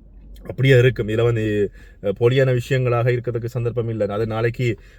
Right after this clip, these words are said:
போலீஸ்ல விசாரணைக்கு போகின்ற பொழுது போலீஸோ சி ஐ டியோ அந்த குரல் பதிவுகளை வந்து செக் பண்ணி பார்த்துச்சுன்னு சொன்னா கண்டுபிடிக்கலாம். இப்ப இப்படி இருக்கின்ற பொழுது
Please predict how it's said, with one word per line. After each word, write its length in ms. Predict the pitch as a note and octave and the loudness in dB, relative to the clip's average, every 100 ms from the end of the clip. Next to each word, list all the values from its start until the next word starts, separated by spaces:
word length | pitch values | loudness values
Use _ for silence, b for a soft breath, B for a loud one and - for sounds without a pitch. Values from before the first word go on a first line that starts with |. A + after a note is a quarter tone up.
| - | -2
போலீஸ்ல 240 | A#2 A#2 A#2+ | 0 2 0
விசாரணைக்கு 480 | A2 A#2+ A#2+ A#2 | 2 2 2 -2
போகின்ற 280 | A2+ A2+ A2 | -2 -4 -4
பொழுது 320 | A2 B2 C3+ | -2 -2 -2
போலீஸோ 260 | A#2+ A#2+ C3 | -4 -2 -2
சி 240 | C3+ A#2 | -4 -2
ஐ 100 | A#2 | -2
டியோ 120 | A2+ C3+ | 0 0
அந்த 140 | B2 | -2
குரல் 220 | A2+ A#2 A2+ | -2 -4 -4
பதிவுகளை 420 | A2+ A2 A2 A2 | -6 -4 -4 -2
வந்து 560 | G#2+ A2 C#3+ C#3+ A2+ - b b | -4 -2 0 2 2 -2 b b
செக் 200 | - A#2 | -6 -6
பண்ணி 160 | - B2+ | -2 -4
பார்த்துச்சுன்னு 300 | B2 A#2+ A2+ | -2 -4 -4
சொன்னா 320 | G#2+ C3+ C3 | -6 -6 -4
கண்டுபிடிக்கலாம். 520 | B2+ A#2+ G#2+ F2 D#2+ - - - _ _ _ b b b | -2 -2 -4 -8 -14 -20 -20 -20 _ _ _ b b b
இப்ப 220 | A2 A2 | -2 -2
இப்படி 300 | C#3 B2+ D#3+ | -2 2 4
இருக்கின்ற 400 | D#3 C3+ B2+ G#2+ | 4 2 0 0
பொழுது 580 | G#2 G2 F#2 G2 G2+ | -2 -4 -2 -2 -2